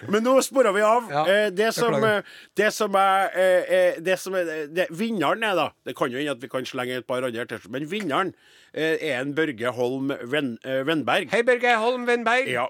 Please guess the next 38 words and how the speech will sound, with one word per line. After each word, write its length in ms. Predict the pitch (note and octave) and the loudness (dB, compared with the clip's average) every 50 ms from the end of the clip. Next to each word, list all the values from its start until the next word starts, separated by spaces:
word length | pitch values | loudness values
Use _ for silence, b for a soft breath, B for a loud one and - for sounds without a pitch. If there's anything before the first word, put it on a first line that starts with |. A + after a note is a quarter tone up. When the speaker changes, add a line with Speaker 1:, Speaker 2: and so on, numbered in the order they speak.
| - _ | -6 _
Speaker 1:
og 160 | B2 A#2+ A#2+ | -10 -10 -10
grunnen 480 | B2+ B2 A#2+ C#3+ A#2 G#2 G2+ A2+ B2 A#2+ | -12 -6 -4 -4 -4 -4 -6 -6 -8 -4
til 160 | - C#3+ C3+ | -2 0 0
at 160 | C3 C3 B2+ | 0 -2 -4
han 160 | - B2+ A#2+ | -6 -6 -6
er 80 | A#2+ A#2+ | -4 -4
vinneren, 340 | C3+ C#3+ C3 A2+ A2+ C#3+ D#3+ | -4 -4 -4 -2 -4 -4 -4
vet 140 | F3+ E3+ - | -6 -6 -4
du, 140 | E3 D3+ | -4 -6
det 180 | B2 A2 C3 C3 | -4 -4 -4 -2
var 160 | C#3 C#3 C#3+ - | -2 -2 -4 -4
rett 320 | C3 C3+ C3 C#3 - - | -6 -6 -8 -8 -8 -10
og 80 | B2+ A#2 | -12 -8
slett 220 | - A#2+ A#2+ - | -8 -8 -8 -8
litt 140 | C3 B2+ - | -10 -10 -10
skremmende, 480 | - - D3 C#3+ C3+ A2 F#2 F2+ G2 A2 | -8 -6 -4 -4 -4 -6 -8 -10 -12 -8
skjønner 320 | - - D#3 C3+ G#2 F#2+ | -6 -4 -4 -4 -6 -8
du. 320 | - - _ B B B B B B B - | -12 -16 _ B B B B B B B -2
Han 120 | D3+ E3+ | 0 0
har 140 | F3+ F3+ F3 | 0 0 0
laget 480 | F#3+ F#3+ F#3 E3 A2+ A#2+ B2+ D3+ D#3 D#3 | 2 2 2 2 0 -2 -2 -2 -2 -4
en 80 | F3 | -6
todelt 440 | D#3+ - F#3+ F#3+ D#3+ A#2 A#2 C3+ C#3 | -6 -2 -2 -2 -2 0 -2 -4 -2
setning, 520 | - - F#3 - _ C#3 D3+ G3 A3+ F#3+ - _ | -2 -4 -4 -4 _ -4 -4 -4 -4 -6 -10 _
Speaker 2:
Ja. 160 | - D3+ D3 A#2+ - _ _ _ _ _ | -6 -6 -6 -6 -10 _ _ _ _ _
Speaker 1:
og, 100 | - - - | -14 -10 -10
og, 100 | D3 - _ _ - _ | -10 -10 _ _ -16 _
og 120 | - C#3+ C#3 | -8 -6 -6
i 60 | D3+ | -4
forhold 220 | - F3+ D3+ A2 | -2 -2 -2 -2
til 80 | - C3 | -4 -6
hva 140 | - C3+ C3 | -4 -4 -4
jeg 80 | C3 | -4
sier 320 | - - C#3+ C#3+ E3 E3+ C#3+ | -4 -4 -2 0 0 0 -2
når 160 | C#3+ C3+ C3 | -2 -4 -2
jeg 40 | B2+ | -2
heller 260 | C#3+ C#3+ A#2 G#2 A2 | -4 -6 -6 -6 -4
lammet. 320 | B2+ B2+ G#2+ F#2+ G2 D#2+ | -2 -2 -2 -4 -6 -10